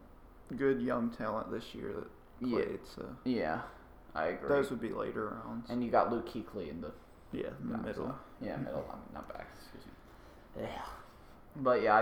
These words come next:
Speaker 2: I, I, I mean, I don't. Yeah.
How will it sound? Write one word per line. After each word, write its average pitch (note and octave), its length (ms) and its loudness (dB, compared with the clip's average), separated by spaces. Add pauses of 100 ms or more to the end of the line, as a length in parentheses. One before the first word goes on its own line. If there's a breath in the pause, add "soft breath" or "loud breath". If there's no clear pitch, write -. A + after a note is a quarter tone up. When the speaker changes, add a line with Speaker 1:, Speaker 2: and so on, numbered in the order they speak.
(140)
Speaker 2:
I, A2+ 160 8
I, G2 360 4
I - 40 -2
mean, B1 220 -6 (2500 loud breath)
I A#2 80 4
don't. G2+ 200 6
Yeah. D2 200 2